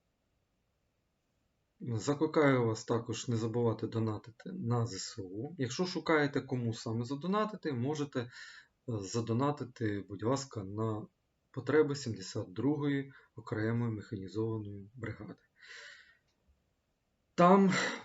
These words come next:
потрібен, е, новий двигун для, е,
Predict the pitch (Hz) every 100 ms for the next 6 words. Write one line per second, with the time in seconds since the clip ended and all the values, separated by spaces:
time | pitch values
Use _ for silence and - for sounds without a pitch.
0 | - - 120 - 131 175 139 156 151 123
1 | - - - 117 120 117 107 - - 107
2 | 113 104 131 123 - - - 107 104 92
3 | 104 113 143 151 147 _ _ 113 104 107
4 | 107 101 - -